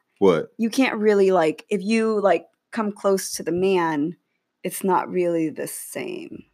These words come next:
Speaker 1: It's not the same, but you can do it.
Speaker 2: You can, but that's
Speaker 1: You know,
Speaker 2: not
Speaker 1: or he
Speaker 2: really,
Speaker 1: can raise
Speaker 2: uh,
Speaker 1: up and come to you.
Speaker 2: Yeah, but that's not really missionary, I feel like. Missionary's man on top. Girl.
Speaker 1: Yeah, but I'm saying
Speaker 2: Girl being lazy. <laughs>
Speaker 1: Right, but I'm, but
Speaker 2: It's my favorite.
Speaker 1: at the end of the
Speaker 2: <laughs>
Speaker 1: day,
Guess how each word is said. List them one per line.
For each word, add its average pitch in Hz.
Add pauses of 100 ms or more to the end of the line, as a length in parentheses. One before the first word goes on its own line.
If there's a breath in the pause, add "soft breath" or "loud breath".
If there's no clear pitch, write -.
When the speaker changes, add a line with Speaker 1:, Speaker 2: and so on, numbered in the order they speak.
(120)
Speaker 1:
It's 165
not 208
the 131
same, 196
but 143
you 156
can 117
do 127
it. - (300)
Speaker 2:
You 220
can, 196
but 165
that's -
Speaker 1:
You 127
know, 127
Speaker 2:
not 135
Speaker 1:
or 131
he 156
Speaker 2:
really, 170
Speaker 1:
can 127
raise 127
Speaker 2:
uh, 131
Speaker 1:
up 127
and 120
come 127
to 120
you. 120 (140)
Speaker 2:
Yeah, 107
but 95
that's 202
not -
really 76
missionary, - (140)
I 170
feel -
like. 208
Missionary's 160
man 156
on -
top. - (520)
Girl. 117
Speaker 1:
Yeah, 123
but 101
I'm 98
saying 101
Speaker 2:
Girl -
being 156
lazy. 311
<laughs> 349
Speaker 1:
Right, 466
but 123
I'm, 123
but 123
Speaker 2:
It's -
my 269
favorite. 254
Speaker 1:
at 135
the -
end 135
of 127
the 120
Speaker 2:
<laughs> -
Speaker 1:
day, 127